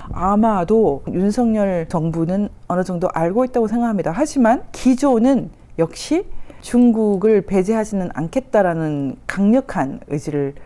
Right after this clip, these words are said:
갖고 있습니다. 제가 이렇게 복잡한 것을 설명하기 위해서 이렇게 표현을 했어요. 전 지금 일어나고 있는 국제 정치나 외교 또는 한국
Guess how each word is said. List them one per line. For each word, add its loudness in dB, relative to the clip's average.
갖고 -4
있습니다. -10
제가 4
이렇게 4
복잡한 0
것을 -4
설명하기 2
위해서 -2
이렇게 0
표현을 -4
했어요. -4
전 0
지금 -2
일어나고 -2
있는 -6
국제 -6
정치나 -6
외교 -4
또는 -6
한국 0